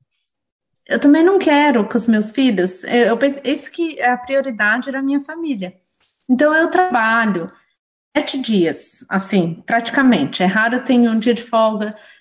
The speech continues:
Mesmo quando eu viajo, às vezes tem e-mails, tudo, porque eu trabalho pela Barfoot, que é uma fran-, não é franchise, é uma brand, né? Porque eles são donos, é, não é um franchise, é uma franquia. Mas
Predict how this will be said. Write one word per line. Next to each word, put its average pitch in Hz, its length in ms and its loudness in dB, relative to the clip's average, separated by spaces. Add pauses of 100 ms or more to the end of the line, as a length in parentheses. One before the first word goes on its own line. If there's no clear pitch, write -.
(240)
Mesmo 262 260 2
quando 262 160 4
eu 254 80 2
viajo, 233 480 2
às 220 120 -4
vezes 220 360 -6
tem 233 240 -2
e-mails, 214 380 -2
tudo, 240 200 -12
porque 330 260 -10 (720)
eu 240 200 0
trabalho 262 460 0
pela 233 200 0
Barfoot, 214 640 -2 (260)
que - 100 -4
é 190 40 2
uma 190 800 0 (360)
fran-, 208 360 -2 (100)
não 214 140 2
é 233 80 0
franchise, 233 540 0
é 196 40 0
uma 185 220 0
brand, 202 540 -2
né? 247 260 -2
Porque - 160 -10
eles 208 160 -6
são 233 240 -4
donos, 226 640 -4 (240)
é, 190 140 -4
não 202 140 -2
é 214 80 -2
um 233 100 -4
franchise, 247 640 -8
é - 20 -8
uma 208 200 -6
franquia. 247 420 -6 (1000)
Mas 247 640 2